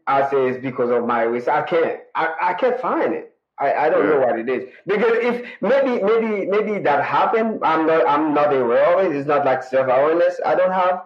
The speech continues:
Speaker 1: maybe, but I, I, it, it's,
Speaker 2: Right
Speaker 1: it's
Speaker 2: on.
Speaker 1: not, it just, it just never happened to me.
Speaker 2: Hey,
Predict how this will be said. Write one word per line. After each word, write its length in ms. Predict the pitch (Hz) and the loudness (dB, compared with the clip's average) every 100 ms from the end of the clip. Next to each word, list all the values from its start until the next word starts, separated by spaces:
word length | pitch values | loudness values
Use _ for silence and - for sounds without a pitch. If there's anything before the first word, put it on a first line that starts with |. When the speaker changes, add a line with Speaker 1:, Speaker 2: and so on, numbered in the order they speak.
| - | -6
Speaker 1:
maybe, 400 | 185 190 196 - _ _ _ - | -4 -2 -6 -10 _ _ _ -4
but 340 | 131 - - _ _ _ _ _ | -4 -4 -10 _ _ _ _ _
I, 140 | 117 117 | -4 -2
I, 220 | - 107 101 - _ - | -2 -4 -4 -8 _ -14
it, 160 | - | -10
it's, 200 | - 104 - | -4 -2 0
Speaker 2:
Right 80 | 92 | 2
Speaker 1:
it's 80 | |
Speaker 2:
on. 240 | 117 131 107 | 4 2 2
Speaker 1:
not, 140 | 123 - | 0 -2
it 80 | 117 | -4
just, 260 | 120 - - | -4 -4 -10
it 160 | - 120 | -8 -4
just 180 | 127 131 | -4 0
never 180 | 117 | 0
happened 340 | 113 110 110 107 | 0 0 -4 -8
to 80 | 95 | -10
me. 140 | 78 - - | -12 -18 -4
Speaker 2:
Hey, 140 | 113 | -2